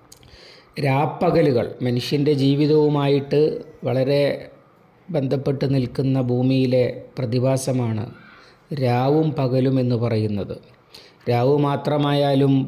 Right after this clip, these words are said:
പകല് മാത്രമായാലും മനുഷ്യജീവിതം സാധ്യമാകുമായിരുന്നില്ല. അതിനെ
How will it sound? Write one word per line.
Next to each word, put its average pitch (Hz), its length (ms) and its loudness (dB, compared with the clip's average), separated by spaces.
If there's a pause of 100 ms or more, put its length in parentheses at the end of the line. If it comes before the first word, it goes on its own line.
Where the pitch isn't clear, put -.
(100)
പകല് 127 300 2 (100)
മാത്രമായാലും 127 800 -2 (100)
മനുഷ്യജീവിതം 120 800 -2 (240)
സാധ്യമാകുമായിരുന്നില്ല. 113 1200 -4 (1160)
അതിനെ 147 260 2